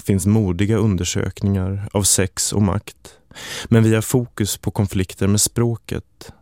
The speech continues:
dämpade och lite vrånga. I dessa smutsrosa gestaltningar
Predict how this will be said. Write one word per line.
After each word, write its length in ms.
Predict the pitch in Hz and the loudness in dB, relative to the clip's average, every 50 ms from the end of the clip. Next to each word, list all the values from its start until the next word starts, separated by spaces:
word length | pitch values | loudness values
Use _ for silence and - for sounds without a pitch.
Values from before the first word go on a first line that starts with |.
| _ _ _ _ | _ _ _ _
dämpade 720 | - 123 120 107 90 82 - - 117 113 110 - - 98 98 - - - | 0 2 4 4 2 0 0 -2 -2 -2 -2 -4 -4 -6 -10 -12 -4 0
och 100 | 104 104 | 0 2
lite 180 | 98 90 - | 2 2 0
vrånga. 540 | 95 87 104 117 117 110 90 92 104 117 113 - 113 104 - _ _ _ _ _ _ _ _ _ _ - - - - - - - - _ _ _ _ | 0 2 2 2 2 2 2 2 0 0 -2 -6 -8 -12 -12 _ _ _ _ _ _ _ _ _ _ -20 -20 -20 -20 -20 -20 -20 -20 _ _ _ _
I 80 | - 104 | -4 -2
dessa 240 | 104 101 - 101 | 0 0 2 2
smutsrosa 920 | 95 - - 120 113 107 - - - - 104 95 92 95 95 - - 107 | 2 2 4 4 2 2 0 -2 -2 0 0 2 2 0 -2 0 0 0
gestaltningar 920 | 101 104 110 110 - - 95 - - - - 101 98 95 98 95 92 95 | 0 0 0 0 0 -2 -2 -2 -6 -4 -2 0 2 2 2 0 0 -2